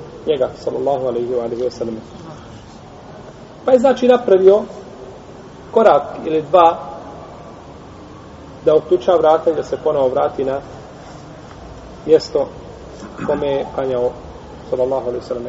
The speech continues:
Isto vrijedi, znači, za klanjača koji izgubi pregradu, pa da napravi korak do narednog safa,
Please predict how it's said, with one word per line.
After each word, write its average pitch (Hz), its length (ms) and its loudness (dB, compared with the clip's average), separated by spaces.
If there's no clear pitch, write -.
Isto 147 240 2
vrijedi, 175 260 4
znači, 165 240 0
za 147 100 0
klanjača 151 640 0
koji 147 260 -2
izgubi 156 480 2
pregradu, 160 440 8
pa 143 100 0
da 143 80 0
napravi 147 480 2
korak 147 280 8
do 147 80 0
narednog 151 480 4
safa, 165 400 2